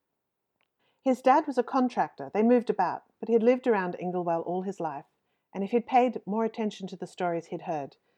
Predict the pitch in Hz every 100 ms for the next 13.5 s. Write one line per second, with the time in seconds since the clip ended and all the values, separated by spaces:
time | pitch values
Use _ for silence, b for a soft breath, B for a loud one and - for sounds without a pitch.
0 | _ _ - 160 165 165 151 147 143 147
1 | 143 _ _ _ _ _ _ _ _ _
2 | - 330 294 349 277 - 214 - 185 185
3 | 185 196 180 175 170 165 156 160 180 185
4 | 170 165 151 156 156 160 151 160 - 254
5 | 247 - - - - 180 - 170 170 160
6 | 147 - 240 220 233 220 196 175 160 135
7 | 156 _ _ _ _ _ _ _ _ _
8 | _ _ - - 208 - 254 262 214 196
9 | 185 185 185 - - - 277 226 208 214
10 | 202 202 214 233 339 - 214 208 185 175
11 | 175 175 180 180 - _ _ _ _ _
12 | - 220 269 240 196 185 180 170 170 180
13 | 180 170 151 143 156